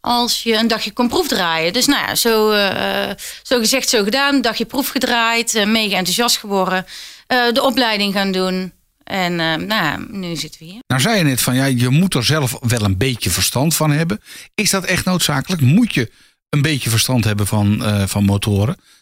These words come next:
Speaker 2: Er zijn er toch genoeg die rondrijden volgens mij... die niet eens weten hoe ze een ventieldopje eraf moeten draaien.
Speaker 1: Je moet niks. Het is niet verplicht. Maar het is wel heel erg verstandig. Een reden waarom ik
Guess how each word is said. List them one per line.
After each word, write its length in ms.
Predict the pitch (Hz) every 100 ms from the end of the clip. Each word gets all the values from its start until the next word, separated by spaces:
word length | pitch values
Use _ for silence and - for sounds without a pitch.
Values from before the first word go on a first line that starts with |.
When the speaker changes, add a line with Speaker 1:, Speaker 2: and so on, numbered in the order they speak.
| _
Speaker 2:
Er 60 | 98
zijn 120 | 92
er 60 | 90
toch 180 | 98 -
genoeg 240 | 127 -
die 140 | 95
rondrijden 480 | 90 95 98 101 104
volgens 260 | 104 110 107
mij... 240 | 110 113
die 280 | 113 113 104 - - - -
niet 160 | 120 127
eens 120 | 127
weten 300 | 135 143 139
hoe 80 | 139
ze 60 | 147
een 80 |
ventieldopje 640 | 135 160 208 151 135 - 127
eraf 220 | 117 110
moeten 240 | 107 101 92
draaien. 460 | 92 85 82 87 _ _ _
Speaker 1:
Je 180 | 220 226
moet 200 | 247 202
niks. 500 | 196 - - - - _
Het 100 | -
is 100 | 220
niet 120 | 240
verplicht. 680 | 202 - 196 262 - - - _ _ _ _ _ -
Maar 560 | 208 214 208 202 196 -
het 180 | 214
is 160 | 220 196
wel 140 | 214
heel 180 | 226 247
erg 160 | 233 220
verstandig. 720 | - - 226 180 151 151 -
Een 160 | 214 196
reden 320 | 214 220 208
waarom 280 | 208 208 202
ik 260 | 190 -